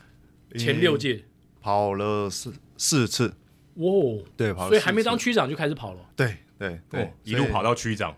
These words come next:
Speaker 1: 所以<laughs>因为
Speaker 3: 蛮厉害的。
Speaker 1: 接力赛确实有它迷人的地方啦。
Speaker 2: 因为区长太帅，跑着跑着金山的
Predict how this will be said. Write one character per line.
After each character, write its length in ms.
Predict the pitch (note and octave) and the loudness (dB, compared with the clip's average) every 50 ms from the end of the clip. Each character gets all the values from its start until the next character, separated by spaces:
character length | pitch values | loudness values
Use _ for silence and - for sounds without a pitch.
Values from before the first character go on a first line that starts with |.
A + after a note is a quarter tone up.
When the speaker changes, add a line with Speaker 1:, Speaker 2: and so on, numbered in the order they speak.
| - - | -6 -4
Speaker 1:
所 360 | C3 B2+ E3 - - F#3+ G3 | -2 -2 -2 0 2 4 4
以 1600 | F#4+ F4+ C#4+ A3+ G3 - - - - - A4 - - D#4+ - - - - - E3 G3 A3+ A3+ A3+ A3+ A3+ A3+ A3+ A3+ A3 F3+ - | 6 6 6 6 6 6 4 6 4 4 2 2 0 0 -2 -2 -4 -6 -6 -6 -6 -8 -8 -8 -8 -8 -8 -10 -10 -12 -8 -4
<laughs> 60 | C3+ | 0
因 40 | D#3 | 2
为 140 | F3+ F3 D3+ - | 2 2 0 -2
Speaker 3:
蛮 140 | G2 G#2+ A2+ | -2 -2 0
厉 100 | B2 B2 B2 | 2 4 4
害 80 | - | 4
的。 40 | - | 4
Speaker 1:
接 80 | - G#3 | 2 0
力 60 | F#3 | 0
赛 240 | A2 F#3+ E3+ F3+ F3+ | 2 2 2 2 0
确 260 | - - - D3 C3 | -4 -2 -2 -2 -2
实 160 | - - G2+ | -2 -4 -6
有 100 | F#2+ E2+ | -8 -6
它 320 | - G2+ G2+ G2+ G2+ G2+ G2 | -4 -4 -2 -2 -2 -4 -6
迷 220 | F#2+ F#2 G2 G2+ | -6 -4 -4 -4
人 220 | G#2 G#2 F#2+ F2+ F2 | -2 -4 -4 -6 -8
的 80 | F2+ | -10
地 220 | F2 - G2+ F#2+ E2+ | -10 -10 -10 -10 -8
方 180 | - F2+ F#2+ G2 - | -8 -10 -10 -10 -12
啦。 100 | - - - - - - - - - - | -16 -20 -20 -20 -20 -20 -20 -14 -6 -4
Speaker 2:
因 80 | D3 E3+ | -2 0
为 200 | E3+ D#3 C#3+ - | 2 0 0 0
区 220 | - - - D#3 | -2 -4 -4 -4
长 180 | D#3 D3 G2 F2+ | -2 -4 -4 -4
太 220 | - C3+ B2+ A#2 | -4 -4 -4 -4
帅， 260 | A2+ - - B2 A2 G#2 | -4 -4 -2 -2 -4 -4
跑 220 | - - D3 C#3 | 0 2 4 4
着 120 | D3 F#3 F#3 | 6 4 2
跑 200 | - D#3+ C3 A2+ | 2 0 -2 -2
着 100 | B2 A#2+ | -4 -4
金 220 | - E3+ E3 F3+ | -2 -2 0 0
山 320 | E3+ F3+ D3+ D#3 E3+ D#3 C#3+ | 2 0 0 0 -2 -4 -2
的 220 | D#3 C#3 C3 B2+ | -2 0 0 0